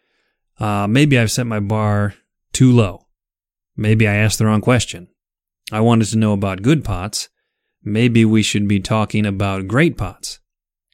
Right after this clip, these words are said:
Is there a difference? Is it still just a subjective, opinion-based discussion? I think Zygote hits the nail on the head when he says that good is the minimum.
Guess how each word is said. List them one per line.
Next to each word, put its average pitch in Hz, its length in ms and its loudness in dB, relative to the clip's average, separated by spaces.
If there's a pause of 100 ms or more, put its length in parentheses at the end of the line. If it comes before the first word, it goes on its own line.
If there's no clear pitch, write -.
Is 101 220 -4
there 104 140 0
a 98 60 -2
difference? 117 480 0 (680)
Is 104 180 -2
it 104 100 0
still 127 340 2
just 110 340 2
a 101 260 2
subjective, 110 920 -2
opinion-based 110 800 2
discussion? 120 600 -2 (800)
I 117 80 -4
think 135 200 2
Zygote 117 420 0
hits 127 200 -2
the - 100 -6
nail 110 260 2
on 104 120 0
the 98 80 -4
head 107 240 0
when 104 140 -4
he 101 100 0
says 104 320 -2
that 98 240 -8
good 113 340 2
is 104 220 -6
the 98 260 -4
minimum. 98 600 -2